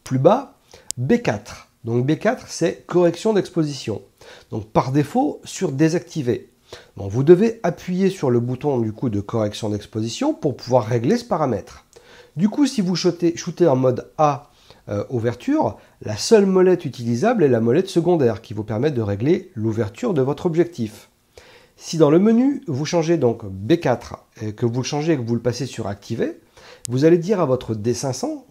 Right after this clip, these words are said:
que la fonction de réglage de l'exposition va se trouver sur la molette principale. Et ça, c'est top,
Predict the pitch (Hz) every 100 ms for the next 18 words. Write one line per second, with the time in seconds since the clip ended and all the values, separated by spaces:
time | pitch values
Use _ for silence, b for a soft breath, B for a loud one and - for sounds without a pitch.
0 | _ 180 165 - - 120 - 269 220 -
1 | - 208 185 127 113 120 131 139 135 104
2 | 104 104 - 113 104 - 190 285 b b
3 | b b 120 135 262 262 208 175 165 226
4 | 165 135 131 160 202 - 180 - 175 117
5 | 95 - 120 262 302 - 247 247 247 247